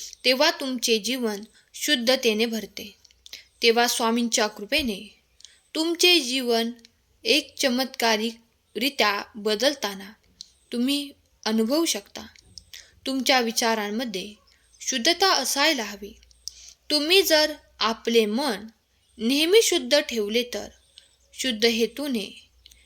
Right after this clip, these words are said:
नेहमी कर्म केले, तर तुमचे प्रत्येक कर्म दिव्य शक्तीला आकर्षित करेल.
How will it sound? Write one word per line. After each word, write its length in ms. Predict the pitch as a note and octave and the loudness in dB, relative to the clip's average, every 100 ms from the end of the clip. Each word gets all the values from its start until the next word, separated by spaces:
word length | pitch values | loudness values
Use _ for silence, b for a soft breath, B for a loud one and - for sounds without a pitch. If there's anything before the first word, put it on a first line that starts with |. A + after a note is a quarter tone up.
| b | b
नेहमी 420 | A3 C4 C#4+ F#4 G#4+ | -2 2 4 4 4
कर्म 420 | C#4+ C#4 C4+ C#4+ C#4+ | 2 0 0 -4 0
केले, 280 | A3+ A3 B3 | 2 2 0
तर 280 | A#3+ G3 G#3 _ _ _ B B B B - | -2 -10 -12 _ _ _ B B B B -6
तुमचे 400 | C#4 D4 - D4+ | -4 -2 2 2
प्रत्येक 640 | D4+ A#3 A#3 - A3+ A3+ - | 2 0 -2 2 0 0 -2
कर्म 400 | B3+ B3 G#3 F#3+ - _ - _ _ _ _ _ - | -2 -2 -4 -8 -20 _ -20 _ _ _ _ _ -14
दिव्य 440 | A3+ A3 B3+ A#3+ B3 | -8 -4 0 2 2
शक्तीला 640 | A#3+ A3+ - C#4+ G#3+ - - b b b | 0 -6 -4 -2 -4 -6 -16 b b b
आकर्षित 480 | G#3 A3 - C4+ E4 - - | -2 0 0 0 0 -2 -6
करेल. 320 | G3+ G#3 | -8 -10